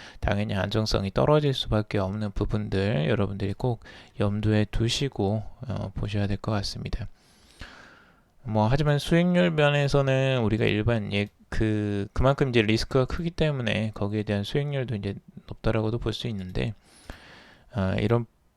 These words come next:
부분들이 대체 투자가 가-, 과연 가능할지 한번 봐야 될 것 같고요.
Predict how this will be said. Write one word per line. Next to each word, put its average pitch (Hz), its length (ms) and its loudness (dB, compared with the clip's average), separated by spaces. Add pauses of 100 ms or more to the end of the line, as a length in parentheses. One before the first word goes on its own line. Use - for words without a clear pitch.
(600)
부분들이 117 720 4
대체 - 260 2
투자가 110 400 0
가-, 101 220 -4 (300)
과연 104 340 0
가능할지 120 1120 -2
한번 117 260 -4
봐야 101 240 0
될 110 120 0
것 113 180 -6
같고요. 117 380 0